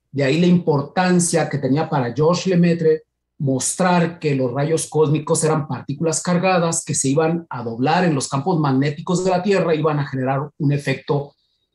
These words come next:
este-oeste, ¿no? Esa, yo pienso que ese es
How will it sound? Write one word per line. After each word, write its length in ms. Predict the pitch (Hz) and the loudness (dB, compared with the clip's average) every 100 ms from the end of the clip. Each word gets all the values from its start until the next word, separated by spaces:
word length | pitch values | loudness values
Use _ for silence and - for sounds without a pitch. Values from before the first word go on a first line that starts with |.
| _ - | _ -4
este-oeste, 1300 | 147 143 - - 160 110 156 127 151 170 - 151 113 | 0 0 0 0 0 2 0 0 2 2 0 -4 -4
¿no? 200 | 139 165 | -2 -2
Esa, 260 | 147 175 175 | 0 -2 -2
yo 240 | 143 156 | 0 0
pienso 540 | 165 165 151 - 175 175 | 2 0 0 -2 -2 0
que 100 | 151 | -2
ese 260 | 135 - | -2 -2
es 280 | 170 - - | -4 -4 -14